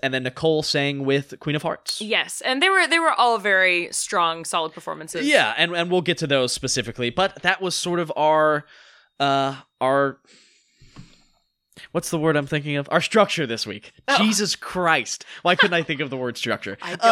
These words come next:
Speaker 2: don't know.
Speaker 1: what do you, what do you like of this, Lauren, in, like, the semifinals having duets come in and singing? I know we
Speaker 2: I
Speaker 1: talked a little bit last week, but
Speaker 2: Yeah, I, I really like it. I mean, I, um, yeah, I think that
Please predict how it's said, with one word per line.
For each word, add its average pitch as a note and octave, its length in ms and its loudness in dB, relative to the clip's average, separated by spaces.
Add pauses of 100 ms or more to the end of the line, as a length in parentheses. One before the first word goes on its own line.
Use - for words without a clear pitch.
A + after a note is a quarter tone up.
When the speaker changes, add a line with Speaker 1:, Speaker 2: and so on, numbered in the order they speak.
Speaker 2:
don't B3+ 140 -6
know. F#3 240 -4
Speaker 1:
what A#3+ 200 4
do D#4+ 80 4
you, C#4 100 2
what C#4+ 120 6
do D#4+ 60 6
you D4+ 120 6
like D4 200 6
of E3+ 120 -2
this, C3 160 -4
Lauren, C#3 280 0
in, D3+ 100 -4
like, C#3+ 160 0
the D3 80 -4
semifinals C#3+ 640 0
having C3+ 380 -2
duets C#3 460 0
come A#2 200 -4
in G#2 160 -6
and F#2+ 120 -14
singing? F2 380 -10 (260)
I D#4 120 4
know F#4+ 60 8
we G4+ 60 6
Speaker 2:
I A4 40 4
Speaker 1:
talked G#4 220 2
a F3+ 40 0
little E3 180 2
bit C#3 140 0
last A#2 280 0
week, F2+ 220 -14
but - 140 -14 (100)
Speaker 2:
Yeah, C#4+ 280 4
I, F#4+ 440 2 (100)
I E4+ 100 4 (120)
really D#4 240 -2
like F3+ 260 -2
it. - 280 -8
I C4 100 2
mean, C4 320 -2
I, C#4+ 560 2 (320)
um, G#3+ 800 0 (1300)
yeah, A#3 320 2 (180)
I C4+ 200 2
think F4 280 -6
that E4+ 260 0